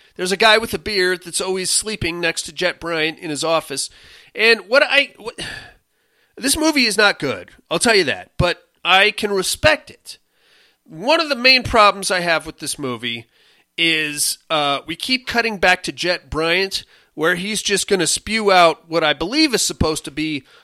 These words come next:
lovable redneck, uh, soliloquies. And they're not that funny, and, um, I don't, I don't really see the point of it, other than apparently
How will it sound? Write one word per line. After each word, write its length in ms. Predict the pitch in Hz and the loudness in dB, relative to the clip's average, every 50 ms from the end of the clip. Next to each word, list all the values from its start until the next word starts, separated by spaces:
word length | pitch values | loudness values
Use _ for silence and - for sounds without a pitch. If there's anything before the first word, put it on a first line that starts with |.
| _ | _
lovable 480 | - 156 185 233 226 208 196 170 196 190 | -4 2 2 4 4 4 2 4 2 2
redneck, 640 | 170 175 190 185 180 156 175 170 165 160 156 - - - | 4 4 4 4 4 2 0 2 2 2 2 0 -6 -2
uh, 380 | 185 156 147 143 139 131 117 | 0 2 2 2 2 0 0
soliloquies. 920 | 120 - - 175 165 165 170 160 143 127 - - 104 85 - - - - - _ _ _ _ _ _ | -2 -2 -2 -2 0 0 0 0 0 -2 -4 -10 -16 -16 -14 -14 -14 -14 -14 _ _ _ _ _ _
And 140 | - 151 160 | -6 -2 0
they're 100 | 160 170 | 2 4
not 220 | 180 180 196 190 | 4 4 4 4
that 180 | - 185 180 - | 4 2 2 2
funny, 440 | - - 165 151 143 139 139 135 _ _ _ _ _ _ _ _ - | 0 -4 -2 -2 -2 -4 -6 -8 _ _ _ _ _ _ _ _ -8
and, 380 | 147 143 135 135 135 131 131 | -4 -2 0 0 -2 -2 0
um, 480 | 131 131 131 131 127 123 120 120 117 - _ _ _ _ _ _ _ _ _ _ _ - - _ _ - | 0 2 4 4 4 2 0 -2 -6 -14 _ _ _ _ _ _ _ _ _ _ _ -16 -16 _ _ 2
I 80 | 160 | 4
don't, 120 | 165 165 160 - | 4 4 4 2
I 80 | 160 | 2
don't 160 | 160 160 160 | 2 2 2
really 200 | 165 165 156 147 | 0 0 -2 -2
see 180 | 139 - - 180 | -2 -4 -4 -4
the 100 | 139 147 | -8 -10
point 320 | - - - 165 151 123 | -8 -4 -2 -2 -2 -2
of 100 | 107 95 | -2 -4
it, 140 | 110 117 123 - | -6 -6 -4 -2
other 260 | 147 143 139 147 147 | -2 0 2 2 2
than 180 | 135 143 139 131 | 2 2 0 0
apparently 680 | 131 123 - 170 170 165 151 135 143 147 139 131 120 | 0 0 0 0 2 0 0 0 -2 -2 -2 -2 -4